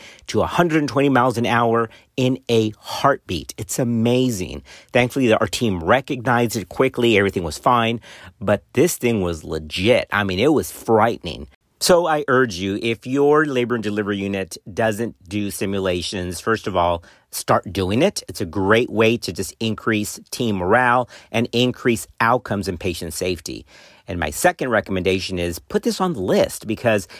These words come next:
it's good to do these, once again, low frequency, high acuity issues so that when you do see it, boom, it stays fresh in your mind and those synapses start firing, all right? So malignant hyperthermia, again, it's, it's, it is rare, I get that,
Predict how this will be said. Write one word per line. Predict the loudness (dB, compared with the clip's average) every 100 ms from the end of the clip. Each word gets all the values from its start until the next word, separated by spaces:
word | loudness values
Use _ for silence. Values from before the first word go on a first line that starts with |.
| -4
it's | -2 0
good | 0 2
to | 0
do | 2 2 4
these, | 2 -2
once | -4 -2
again, | 0 0 -2 -6 0
low | 2 2
frequency, | 0 0 0 0 -4 -4
high | -2 0
acuity | 0 -4 -2 0 2 0 0
issues | 0 0 -2 -4 -6 -12 -12
so | 2 2
that | 4
when | 0
you | -2
do | 0 2 4
see | 2 0 0
it, | 0 _ -2
boom, | 4 6 4
it | 0
stays | 0 0 -2
fresh | -8 2 4 4 0 -4
in | -2 0
your | 0
mind | 0 2 2 2 -2 -6 -6
and | -2
those | 0 0
synapses | 0 0 -2 -2 -2 -2 -6
start | -2 2 2 0 -12 _
firing, | 0 0 0 -6 -12 0
all | 2
right? | 2 0 -10 -16
So | -4
malignant | 0 2 2 2
hyperthermia, | -2 -2 0 2 4 2 2 0
again, | -2 -4 -4
it's, | -10 -14 -10
it's, | -4 -2 -4 -6
it | 0 2
is | 6 4 4
rare, | 4 4 4 0
I |
get | 2 2 2
that, | 0 0 -2